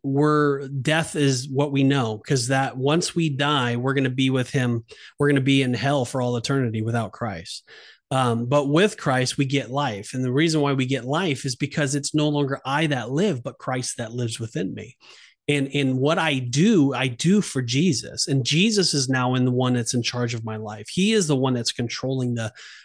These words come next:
the, every aspect of my life. And I'm following his ways, and I'm seeing the things, and I'm doing his will, and I'm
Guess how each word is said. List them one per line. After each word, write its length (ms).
the, 300
every 340
aspect 520
of 120
my 100
life. 340
And 80
I'm 100
following 540
his 240
ways, 320
and 100
I'm 80
seeing 320
the 60
things, 340
and 80
I'm 100
doing 300
his 180
will, 300
and 100
I'm 140